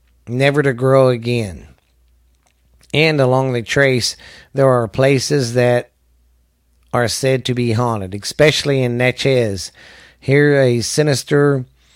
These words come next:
presence is said to lurk in the, uh, Devil's Pe-, uh, Punch Bowl, a particular la-, uh, land formation on the Mississippi River. At a once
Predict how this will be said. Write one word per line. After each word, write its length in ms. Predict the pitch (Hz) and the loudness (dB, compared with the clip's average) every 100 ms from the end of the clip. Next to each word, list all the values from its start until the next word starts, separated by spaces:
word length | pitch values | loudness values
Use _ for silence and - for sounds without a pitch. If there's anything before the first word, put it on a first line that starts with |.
| _ _ _ _ _ _ _ _ _ _ - | _ _ _ _ _ _ _ _ _ _ -2
presence 720 | 147 135 - 143 127 113 - | 0 0 -2 -2 -2 -4 -6
is 140 | 117 | -6
said 400 | - - 131 127 - | -4 0 0 0 -2
to 140 | 123 | -2
lurk 420 | 120 131 135 131 | 0 2 0 -2
in 100 | 127 | -4
the, 220 | 123 123 | -2 0
uh, 100 | 117 | 0
Devil's 520 | 107 120 139 135 127 - | 0 0 0 0 -4 -6
Pe-, 260 | - 143 - - | -2 -2 -2 -8
uh, 360 | 113 104 101 101 - | -6 -4 -8 -12 -4
Punch 340 | 151 147 - | -2 -2 -4
Bowl, 320 | 101 95 82 82 _ _ - - - - - | -8 -10 -10 -16 _ _ -20 -20 -20 -16 -2
a 140 | 147 | -2
particular 880 | - 123 - 160 - 156 170 165 - | -2 -4 -2 -2 -2 -2 0 0 -2
la-, 320 | 143 135 139 135 _ - | -4 0 0 0 _ -6
uh, 300 | 120 113 110 | -2 0 0
land 420 | 113 131 139 135 | 0 0 0 -4
formation 800 | - 120 117 117 104 117 113 110 _ _ | -4 -4 -2 -4 -4 -8 -8 -12 _ _
on 140 | 117 117 | -6 -4
the 80 | |
Mississippi 640 | 117 120 - 107 127 - 104 | -2 -4 -4 -6 -6 -6 -6
River. 460 | 107 107 95 101 - _ _ _ _ _ _ _ _ _ _ - - - - - _ - | -6 -8 -10 -18 -20 _ _ _ _ _ _ _ _ _ _ -20 -20 -20 -20 -20 _ -2
At 180 | 131 131 | 2 4
a 540 | 127 123 123 117 113 | 4 2 0 0 -2
once 600 | 110 139 165 170 - - | -2 0 0 -2 -6 -10